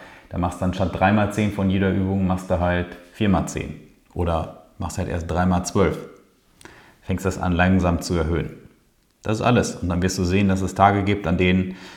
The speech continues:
kommst du nicht so gut nach, da machst du dann einfach nur das Minimum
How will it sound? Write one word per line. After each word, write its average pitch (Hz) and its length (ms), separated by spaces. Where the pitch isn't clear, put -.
kommst - 240
du 123 60
nicht 135 160
so 139 80
gut 123 240
nach, 117 380
da 87 80
machst 90 220
du 98 40
dann 92 120
einfach 92 180
nur 92 80
das 90 180
Minimum 127 600